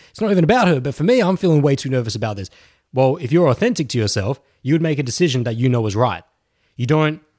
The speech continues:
change your internal, and it's an internal compass. That's what authenticity is. It's your internal compass that guides you and directs you in all these situations. So,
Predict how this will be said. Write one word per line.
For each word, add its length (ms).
change 460
your 100
internal, 360
and 100
it's 120
an 60
internal 360
compass. 560
That's 200
what 260
authenticity 640
is. 120
It's 140
your 120
internal 340
compass 460
that 220
guides 360
you 60
and 100
directs 340
you 60
in 80
all 100
these 160
situations. 560
So, 300